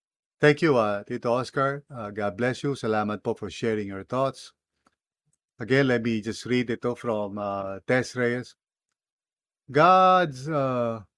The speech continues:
oh, maybe mali yung apostrophe, no? So, "God takes, uh, pleasure," maybe pleasure lang yan. Okay, <laughs> sorry, ah. Nako-correct ko yung ano, pasensya na. Uh, "God takes pleasure in answering prayer, uh, that come from a faithful heart.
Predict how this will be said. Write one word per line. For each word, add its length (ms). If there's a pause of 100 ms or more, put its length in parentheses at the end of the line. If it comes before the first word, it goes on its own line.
(440)
oh, 200
maybe 340
mali 320
yung 160
apostrophe, 640
no? 160
So, 240 (400)
"God 480
takes, 340
uh, 220
pleasure," 1120
maybe 300
pleasure 400
lang 160
yan. 160
Okay, 300
<laughs> 100
sorry, 240
ah. 80 (400)
Nako-correct 520
ko 120
yung 160
ano, 320
pasensya 480
na. 40 (520)
Uh, 180
"God 380
takes 260
pleasure 540
in 160
answering 480
prayer, 480 (460)
uh, 260
that 320
come 320
from 320
a 240
faithful 480
heart. 240